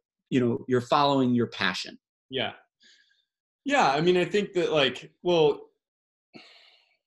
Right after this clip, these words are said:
Speaker 2: so to sum it up, it sounds like you wanna give the customers a great experience, but you also want to create opportunities for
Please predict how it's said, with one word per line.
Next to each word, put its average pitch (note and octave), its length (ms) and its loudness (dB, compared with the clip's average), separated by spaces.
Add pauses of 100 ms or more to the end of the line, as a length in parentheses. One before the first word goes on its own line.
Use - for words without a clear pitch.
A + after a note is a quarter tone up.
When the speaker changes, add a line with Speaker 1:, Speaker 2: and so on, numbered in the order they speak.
(320)
Speaker 2:
so F#3 200 -2
to E3+ 180 -4
sum G3+ 240 0
it E3+ 80 0
up, E3 160 -2
it C#3 100 -6
sounds D#3 260 -2
like C#3+ 200 -2
you C#3 80 -4
wanna C3+ 200 -2
give C3+ 300 0
the C3+ 100 0
customers C#3 540 -4
a C3 60 -4
great B2 240 -2
experience, A#2 640 -4
but C3 180 -4
you B2+ 140 -2
also C#3+ 600 0
want B2+ 360 -2
to A#2+ 500 -4 (1200)
create D3+ 640 0
opportunities C#3 880 -4
for C3 200 -4